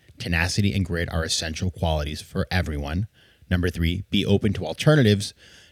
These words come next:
Number four, "Embrace your fear. Overcome it through practice and determination." And number five is,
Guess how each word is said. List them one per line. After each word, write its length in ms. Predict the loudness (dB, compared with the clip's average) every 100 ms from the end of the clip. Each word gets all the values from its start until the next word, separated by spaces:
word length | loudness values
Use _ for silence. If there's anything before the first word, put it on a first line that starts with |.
| 0
Number 220 | 4 4
four, 340 | 4 4 6 4 2
"Embrace 680 | 0 4 4 6 6 4
your 240 | 4 4 2
fear. 600 | -2 4 6 6 2 -2 -10 _ 6
Overcome 420 | 8 8 4 4
it 120 | 4
through 100 | 2
practice 500 | 0 0 0 2 -2 0
and 240 | 2 2
determination." 720 | 2 0 2 2 2 0 0 -2 -12 -20 -2
And 100 | 4
number 220 | 6 6
five 420 | 4 4 4 4 0
is, 320 | 0 0